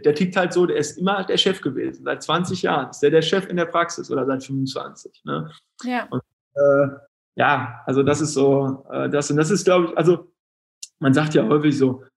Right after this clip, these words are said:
Speaker 1: ja, der ist Zahnarzt, ja, das ist mehr, also man hat schon in der Gesellschaft so einen ganz bestimmten Beruf, äh, ganz
Speaker 2: Auf jeden Fall, immer noch.
Speaker 1: Ja.
Speaker 2: Ja. Merkt man auch, und es setzt dann auch irgendwo unter Druck, würde ich sagen. Also gerade so am Ende des Studiums,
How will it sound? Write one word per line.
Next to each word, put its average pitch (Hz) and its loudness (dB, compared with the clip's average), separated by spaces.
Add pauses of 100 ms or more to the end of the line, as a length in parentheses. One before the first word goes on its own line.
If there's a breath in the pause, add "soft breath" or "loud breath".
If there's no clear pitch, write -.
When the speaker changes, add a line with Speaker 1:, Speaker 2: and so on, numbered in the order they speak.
(140)
Speaker 1:
ja, 127 -6
der 135 6
ist 135 0
Zahnarzt, 135 0
ja, 127 -2
das 127 -4
ist - -10
mehr, 135 0
also 135 2 (140)
man 151 0
hat 180 0
schon 196 0
in 165 0
der 170 6
Gesellschaft 160 4
so 160 -2
einen 151 0
ganz 156 0
bestimmten 143 0
Beruf, 131 2
äh, 135 2
ganz 147 -2
Speaker 2:
Auf 226 -2
jeden 226 0
Fall, 214 0 (200)
immer 233 2
noch. 220 0 (520)
Speaker 1:
Ja. 151 2
Speaker 2:
Ja. 220 -8 (380 loud breath)
Merkt 294 2
man 302 2
auch, 269 4
und 254 0
es 247 0
setzt 294 0
dann 262 0
auch 247 2
irgendwo 285 4
unter 233 4
Druck, 247 -4
würde 311 -6
ich - -12
sagen. 320 -4
Also 220 4 (320 loud breath)
gerade 226 0
so 233 2
am 226 2
Ende 247 -2
des 220 -6
Studiums, 294 0